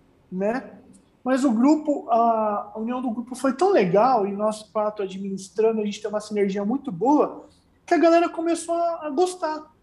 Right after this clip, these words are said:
da gente, do jeito que a gente faz as comunicações, do jeito que a gente faz as postagens, as parcerias que a gente foi conseguindo. Então, um negócio que era ser,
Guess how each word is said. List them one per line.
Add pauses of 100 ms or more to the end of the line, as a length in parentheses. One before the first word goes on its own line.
(420)
da
gente,
do
jeito
que
a
gente
faz
as
comunicações,
do
jeito
que
a
gente
faz
as
postagens, (440)
as
parcerias
que
a
gente
foi
conseguindo. (300)
Então,
um
negócio
que
era
ser,